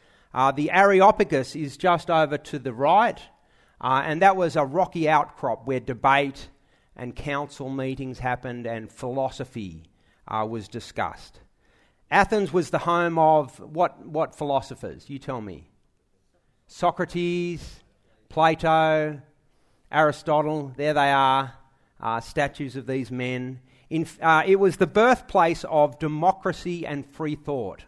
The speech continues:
I'm learning a lot because my daughter's studying ancient history, and so I learn all these things, uh, as we talk about it together. In fifty A D, the Apostle Paul fled to Athens.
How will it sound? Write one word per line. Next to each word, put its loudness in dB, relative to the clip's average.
I'm -6
learning -4
a -4
lot 0
because -12
my -6
daughter's -6
studying -6
ancient -10
history, -12
and -14
so -4
I -2
learn -6
all -4
these -8
things, -10
uh, -4
as -6
we -8
talk -8
about -2
it -14
together. -4
In -2
fifty -2
A 4
D, 0
the -2
Apostle -2
Paul 0
fled 2
to 2
Athens. 0